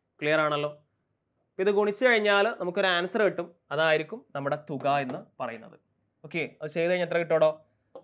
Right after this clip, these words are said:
ആയിരത്തി ഒരുന്നൂറ്റി ഏഴ് into അഞ്ച് ചെയ്യാണ്. എന്നിട്ടൊരു സീറോ ആഡ് ചെയ്ത് കൊടുത്താൽ മതി. മുപ്പത്തഞ്ച്, ത്രീ, സീറോ, ത്രീ എന്ന് വരും. ഫൈവ്, ഫൈവ്.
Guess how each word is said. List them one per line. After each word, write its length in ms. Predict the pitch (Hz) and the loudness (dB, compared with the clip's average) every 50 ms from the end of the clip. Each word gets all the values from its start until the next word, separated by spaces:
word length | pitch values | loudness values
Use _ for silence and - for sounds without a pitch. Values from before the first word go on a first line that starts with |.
| _ _ - - | _ _ -4 -2
ആയിരത്തി 460 | 143 147 156 160 165 160 160 - 185 | 2 4 4 4 2 0 -2 -2 -2
ഒരുന്നൂറ്റി 440 | 170 156 156 156 156 160 156 - 180 | -2 -2 -2 -2 -4 -6 -6 -4 -4
ഏഴ് 320 | 156 147 151 151 156 156 | 0 0 2 2 0 0
into 120 | 156 156 143 | 0 0 -2
അഞ്ച് 260 | 143 147 156 160 185 | -2 -2 -4 -8 -6
ചെയ്യാണ്. 500 | 175 175 147 143 139 131 127 143 160 - | -4 -2 -2 0 0 -2 -2 -2 -6 -6
എന്നിട്ടൊരു 240 | 151 147 147 151 151 | -8 -8 -6 -8 -8
സീറോ 260 | - 180 165 165 170 | -6 -4 0 2 2
ആഡ് 120 | 160 160 | 2 2
ചെയ്ത് 100 | 165 165 | 0 -2
കൊടുത്താൽ 240 | 156 160 151 147 135 | -4 -2 -2 -2 -2
മതി. 200 | 120 107 - - _ _ _ _ _ _ - - _ _ _ - | -2 -6 -10 -16 _ _ _ _ _ _ -20 -20 _ _ _ -16
മുപ്പത്തഞ്ച്, 600 | 143 135 - 156 151 147 156 147 139 139 135 180 208 - _ - - - _ - | -12 -4 -2 -2 0 2 0 0 0 -2 -6 -8 -12 -14 _ -20 -20 -20 _ -8
ത്രീ, 200 | 139 143 151 180 - _ _ _ _ _ _ _ _ _ _ _ _ _ _ _ _ - | -6 -6 -6 -8 -12 _ _ _ _ _ _ _ _ _ _ _ _ _ _ _ _ -8
സീറോ, 380 | 147 139 139 143 156 180 - _ - 143 | -6 -4 -2 -2 -4 -6 -6 _ -12 -8
ത്രീ 140 | 135 139 | -6 -4
എന്ന് 120 | 143 143 135 | -4 -4 -4
വരും. 220 | 127 127 156 - - _ _ _ _ _ _ _ _ _ _ _ _ _ _ _ _ _ - | -4 -4 -6 -8 -12 _ _ _ _ _ _ _ _ _ _ _ _ _ _ _ _ _ -4
ഫൈവ്, 460 | 143 139 135 131 135 131 143 175 - - - - - _ _ _ _ _ _ _ _ _ _ _ _ - - | -2 0 0 0 -2 -4 -4 -6 -8 -10 -18 -20 -20 _ _ _ _ _ _ _ _ _ _ _ _ -8 -6
ഫൈവ്. 300 | 123 117 117 110 101 | -6 -6 -6 -8 -14